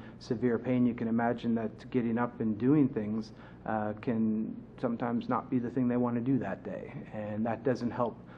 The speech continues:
further their, their improvement. Uh,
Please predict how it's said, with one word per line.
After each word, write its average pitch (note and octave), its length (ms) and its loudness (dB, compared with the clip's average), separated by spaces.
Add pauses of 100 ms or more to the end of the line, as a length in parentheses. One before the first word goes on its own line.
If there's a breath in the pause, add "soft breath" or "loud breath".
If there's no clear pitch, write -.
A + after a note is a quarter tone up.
(160 loud breath)
further A#2 380 0
their, A2+ 580 0
their A#2 160 0
improvement. A#2 580 2 (480 loud breath)
Uh, A2 460 0